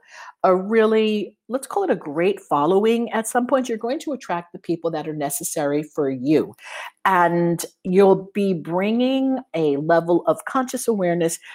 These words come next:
to the people that you have formerly worked and associated with. You, again, I'm going to repeat myself, will be a bridge between the sleepers in the third dimension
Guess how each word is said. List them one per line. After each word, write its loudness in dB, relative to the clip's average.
to 4
the 2
people 0
that 2
you 0
have -2
formerly -4
worked -10
and -4
associated -2
with. -2
You, 6
again, 0
I'm -6
going -2
to -6
repeat -6
myself, -6
will 4
be 2
a 6
bridge 2
between 0
the 2
sleepers 2
in 0
the -2
third -2
dimension 0